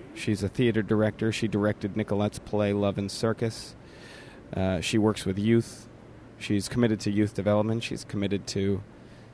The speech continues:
gender equality and, and justice. Um, and she's just a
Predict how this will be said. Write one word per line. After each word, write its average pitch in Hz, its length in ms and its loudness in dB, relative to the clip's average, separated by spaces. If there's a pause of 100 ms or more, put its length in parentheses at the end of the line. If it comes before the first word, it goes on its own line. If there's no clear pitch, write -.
(260)
gender 107 380 2
equality 104 600 0
and, 98 340 -6
and 92 240 -8
justice. - 680 -2 (720)
Um, 101 540 0
and 135 180 0
she's 139 280 0
just 165 260 0
a 104 240 2